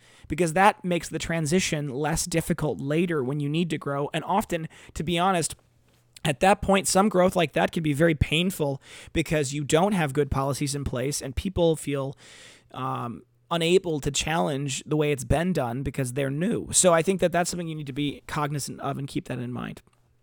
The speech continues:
Those are the three major things I would say. Be cognizant of your time and schedule, be cognizant of your neighbors, and be cognizant of your growth. And when you know those three things and you can pay attention to those three things, I think you'll have a much better time working from home.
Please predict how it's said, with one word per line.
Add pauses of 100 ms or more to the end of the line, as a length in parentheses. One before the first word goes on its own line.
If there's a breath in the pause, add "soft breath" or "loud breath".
(1040 loud breath)
Those
are
the
three
major
things
I
would
say.
Be
cognizant
of
your
time
and
schedule,
be
cognizant
of
your
neighbors,
and
be
cognizant
of
your
growth.
And
when
you
know
those
three
things
and
you
can
pay
attention
to
those
three
things,
I
think
you'll
have
a
much
better
time
working
from
home.